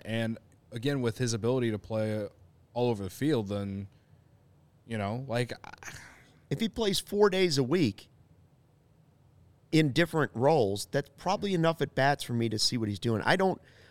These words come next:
Speaker 2: I'm not saying I need to see him play in six games a week.
Speaker 1: Yeah.
Speaker 2: I'd like to see him start and,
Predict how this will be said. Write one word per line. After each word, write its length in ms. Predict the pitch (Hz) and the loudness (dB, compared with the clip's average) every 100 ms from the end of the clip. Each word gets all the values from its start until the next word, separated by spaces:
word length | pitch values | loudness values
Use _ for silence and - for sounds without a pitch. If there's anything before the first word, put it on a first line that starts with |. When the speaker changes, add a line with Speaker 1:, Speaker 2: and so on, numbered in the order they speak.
| - - | -4 0
Speaker 2:
I'm 100 | 220 | 2
not 140 | 208 | 2
saying 240 | - 175 151 | 2 4 4
I 100 | 135 | 4
need 200 | 139 131 | 2 0
to 180 | 101 - | -4 -4
see 320 | - - 160 131 | -2 0 2 2
him 140 | 110 | 2
play 400 | - 135 135 110 | 0 4 4 4
in 280 | 101 98 98 - - _ _ _ | 2 -2 -6 -12 -20 _ _ _
six 480 | - - 139 - - | -2 2 2 0 -2
games 420 | 117 113 101 95 | 2 2 0 -2
a 60 | 92 | -2
week. 480 | 104 147 - - - | 0 0 -2 -10 -14
Speaker 1:
Yeah. 260 | 110 101 90 117 - - | -8 -8 -8 -12 -18 2
Speaker 2:
I'd 120 | 170 | 6
like 180 | 185 165 | 6 4
to 80 | 139 | 2
see 260 | - 151 123 | 2 4 4
him 200 | 120 104 | 4 2
start 560 | - - 127 127 - - | -2 2 4 4 0 -6
and, 220 | - 120 | -2 -2